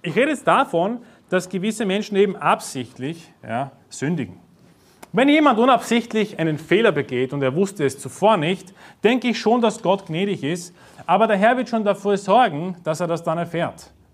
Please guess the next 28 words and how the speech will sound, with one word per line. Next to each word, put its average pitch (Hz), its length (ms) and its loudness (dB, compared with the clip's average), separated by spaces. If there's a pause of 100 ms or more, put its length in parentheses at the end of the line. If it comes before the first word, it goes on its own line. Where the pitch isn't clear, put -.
dass 123 140 -8
es 123 160 -10
Sünde 117 280 -6
ist. - 260 -18 (180)
Und 175 100 -6
vor 196 140 4
allem, 226 220 4
hey, 202 240 4 (360)
wenn, 160 240 -2
wenn, 196 260 0
wenn 196 260 2
wir 208 200 2
in 208 120 0
dieser 190 200 0
Kirche 226 300 2
hier 175 420 2
sind, 190 260 0
wenn 160 100 0
jemand 196 300 -2
Teilnehmer 196 320 2
des 170 140 -2
Gottesdienstes 180 500 -2
ist, 117 120 -8
entweder 180 320 0
vor 170 240 -2
Ort 170 320 4
oder 131 220 -2
online, 151 400 0